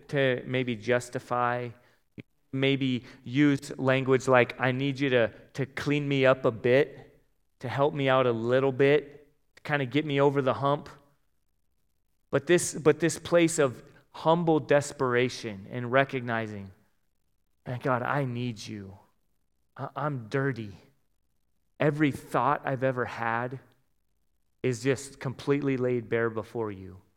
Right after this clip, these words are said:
This one, um, mu-, mu-, musician talked about what would it be like,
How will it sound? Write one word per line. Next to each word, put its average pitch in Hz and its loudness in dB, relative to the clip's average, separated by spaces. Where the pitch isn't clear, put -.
This 143 -4
one, 180 6
um, 143 4
mu-, 143 -4
mu-, 147 -8
musician 143 0
talked 139 2
about 120 4
what 151 10
would 247 6
it 170 8
be 151 6
like, 104 0